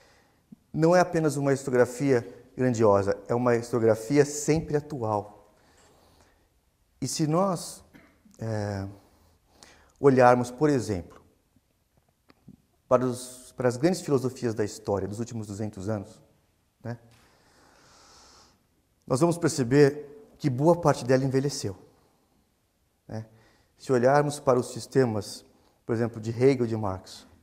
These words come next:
estou falando da filosofia da história, estou falando do pensamento como um todo.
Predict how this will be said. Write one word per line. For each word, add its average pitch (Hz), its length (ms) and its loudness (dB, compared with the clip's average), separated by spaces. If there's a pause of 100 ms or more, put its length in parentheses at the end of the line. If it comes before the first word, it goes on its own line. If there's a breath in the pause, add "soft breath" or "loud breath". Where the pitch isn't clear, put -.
(100)
estou - 140 -18
falando 135 200 0
da 139 60 0
filosofia 127 360 -2
da 147 80 0
história, 120 340 2
estou 120 180 -6
falando 143 200 0
do 143 60 -12
pensamento 139 360 0
como 156 180 -4
um - 20 -8
todo. 104 300 -8